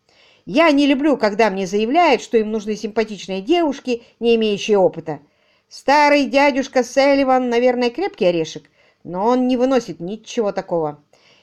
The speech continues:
И я сказал ему, что девушка уже имеет работу. Однако он ответил, что все равно возьмет ее на пробу. Но она никогда не приходила ко мне по этому поводу.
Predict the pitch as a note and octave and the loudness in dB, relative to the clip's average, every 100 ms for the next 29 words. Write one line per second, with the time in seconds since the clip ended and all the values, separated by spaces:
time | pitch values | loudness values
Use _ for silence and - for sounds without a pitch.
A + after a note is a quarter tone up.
0 | _ - G3+ G#3+ A3 - G#3 A3 G#3+ G#3+ | _ -6 0 0 0 0 2 2 0 -4
1 | - G#3 C4+ C#4 - G#3+ G#3 A#3 G3+ F3+ | -6 -2 -2 -2 -4 -6 0 0 0 -4
2 | E3+ E3+ E3 E3 E3 D#3 _ _ D3+ D3+ | -2 -2 -2 -4 -6 -12 _ _ -14 -10
3 | D3 D3+ D3+ D3+ D3+ D3 E3+ - D#3+ - | -10 -8 -10 -10 -12 -12 -16 -14 -12 -6
4 | A3+ D#4+ A3+ G3+ G#3+ G#3+ A3+ A3+ A#3 A#3+ | -4 -2 -4 -4 -8 -8 -6 -6 -6 -2
5 | B3 A#3 B3+ _ _ _ _ _ _ D#3+ | -2 -2 -10 _ _ _ _ _ _ -8
6 | E3+ F3 F#3+ - A3 F#3 F#3+ G3+ A3+ A3+ | -6 -6 -6 -2 -4 0 0 0 -8 -2
7 | A#3 F#3+ F#3 F#3+ F#3+ F#3 F#3+ F#3 F#3+ F#3 | -2 -2 -6 -6 -8 -6 -6 -6 -10 -6
8 | F#3+ F3 F3 | -6 -6 -8